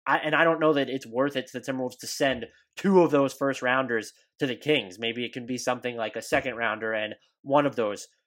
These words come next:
first round picks, and you get off Jang in the process, and, and that could be something. Uh, a deal that I built, very fluid, because it was kinda while you were talking, but I did think about it a little bit, uh, when this report first came out, and I know I'm rambling,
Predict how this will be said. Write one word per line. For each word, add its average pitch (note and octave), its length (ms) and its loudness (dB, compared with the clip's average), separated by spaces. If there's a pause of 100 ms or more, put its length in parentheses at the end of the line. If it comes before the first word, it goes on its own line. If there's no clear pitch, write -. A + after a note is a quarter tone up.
(100)
first B2 260 0
round G2 240 -2
picks, - 400 -12 (360)
and A#2+ 160 -6
you B2 80 -8
get C3+ 160 0
off A#2 160 4
Jang B2+ 260 -2
in A#2+ 60 -6
the G#2+ 60 -12
process, - 840 -4
and, A#2+ 300 -4
and C3+ 160 -6
that C3+ 240 2
could B2+ 140 -10
be A2 100 -10
something. - 560 -10 (160)
Uh, B2 300 0
a C#3 60 0
deal E3 340 4
that G#3 100 4
I D#3+ 80 8
built, C3 500 0
very D#3 320 2
fluid, A2+ 460 -4 (120)
because A#2 260 -12
it A#2 40 -8
was A#2 120 -10
kinda C3+ 260 0
while B2+ 160 2
you A#2+ 120 -2
were A2 60 -2
talking, B2 500 -2
but A#2+ 100 -2
I A2 80 0
did A#2+ 240 -4
think A#2 200 -8
about A#2 240 -2
it A2 80 -10
a G#2+ 80 -12
little A2+ 220 -6
bit, B2+ 200 -2 (680)
uh, G#2 280 -2 (400)
when B2+ 280 -2
this A2+ 180 -8
report B2 400 -4
first A#2 220 -2
came G#2+ 160 -4
out, A2+ 300 4
and A#2 100 -4
I A2 80 0
know A#2 220 2
I'm A2 140 -2
rambling, A#2+ 440 -2